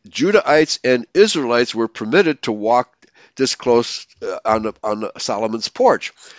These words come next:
There was a area outside, uh, where the general public and travelers could view things, but they couldn't go inside. They were forbidden to, you know, pass a certain point. Okay,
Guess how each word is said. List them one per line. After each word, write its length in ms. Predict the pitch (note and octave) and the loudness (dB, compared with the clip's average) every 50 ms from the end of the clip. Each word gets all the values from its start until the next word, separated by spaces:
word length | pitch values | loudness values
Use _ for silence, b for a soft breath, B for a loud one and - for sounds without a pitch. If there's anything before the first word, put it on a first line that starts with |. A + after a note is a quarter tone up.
| B B B | B B B
There 140 | - A2+ A#2+ | -2 0 0
was 420 | B2+ C#3 C#3+ C#3 C#3 C3+ C3 A#2 - - | 2 4 4 4 4 4 2 0 -2 -2
a 300 | A#2 A#2 A2+ A2 G2+ - _ _ _ _ _ - - _ - | 0 0 0 0 -2 -4 _ _ _ _ _ -20 -8 _ 2
area 320 | C#3 D#3 D#3+ D3+ C#3+ C3+ - | 4 4 6 6 4 4 2
outside, 960 | A#2+ B2 B2 - - - - E3 F3+ A3 A#3+ A3 F#3 D#3+ C3+ C3 B2+ A#2 A#2+ _ b b b b b b b b b b | 2 0 0 0 0 0 0 0 0 2 2 4 4 4 4 2 0 -2 -6 _ b b b b b b b b b b
uh, 120 | A2+ A2+ G#2+ | -2 -2 0
where 380 | A2 A#2+ D3 D3+ C#3 C#3 B2+ - | 2 4 4 6 6 6 4 2
the 280 | - A2 A#2 B2 A#2+ A2 | -2 -2 0 0 0 2
general 380 | - D3+ D3+ D#3 D#3+ D3 C3+ | 2 2 2 4 4 2 2
public 440 | - - E3 D#3+ D3+ C#3+ C3 B2+ - | 0 0 0 0 2 2 0 -2 -2
and 320 | - B2+ B2+ B2 A#2+ A2 - _ _ _ _ _ _ _ _ B B B B B | -2 0 2 2 0 -2 -6 _ _ _ _ _ _ _ _ B B B B B
travelers 880 | - - - D#3 E3 F3+ F#3 E3 C3+ A2 G2+ G#2 A2+ - - - - - B B B B B B B B | -10 -4 0 2 4 4 4 2 0 -2 -2 -2 -4 -6 -8 -10 -12 -16 B B B B B B B B
could 300 | B - C#3+ B2+ A#2+ G2+ | B 0 0 0 0 0
view 400 | E2+ E2+ E2 F2 G#2 D3 F3+ F#3+ | -4 -16 -10 -4 -2 0 2 2
things, 400 | E3+ - - A#2+ G#2+ A2 A2+ G#2+ | 0 0 0 2 2 2 0 -2
but 160 | G#2 G#2 A2 - | -4 -4 -2 -2
they 140 | A#2 G#2+ | -2 -2
couldn't 320 | - - F3+ F3+ D3 C3+ - | 0 0 -2 -2 -2 -2 -2
go 260 | - B2+ B2 A#2+ A#2 | 2 4 4 4 4
inside. 640 | G#2 A2+ A2+ G#2+ - - - B2 A#2 A2 G2 F#2+ F2 | 2 0 -2 0 0 -2 0 2 2 2 0 0 -2
They 80 | G2 | -2
were 160 | F#2+ G2 F#2 F2 | -2 -2 -4 -6
forbidden 540 | - - - - A2 F#2+ C#3+ D#3 C#3+ B2 | -8 -10 -8 -6 -6 -4 -2 -4 -4 -4
to, 240 | G#2+ A2+ F#2 D#2+ - _ B B B B B B B | -4 -6 -6 -6 -8 _ B B B B B B B
you 80 | G#2+ G#2 | -4 -4
know, 40 | G2 | -4
pass 360 | - - D3+ C3+ C3 B2 - | -4 -2 0 0 0 0 -2
a 40 | G2+ | -2
certain 300 | - - C#3 A#2 - - | 0 0 0 0 -2 -4
point. 380 | - - G3 A3 F3 A2+ - _ _ _ _ _ _ - | -2 2 4 4 4 2 0 _ _ _ _ _ _ -12
Okay, 440 | G#2 G#2 - - G#2+ G#2 B2+ D3+ | -12 -10 -6 -4 -2 -2 -2 -2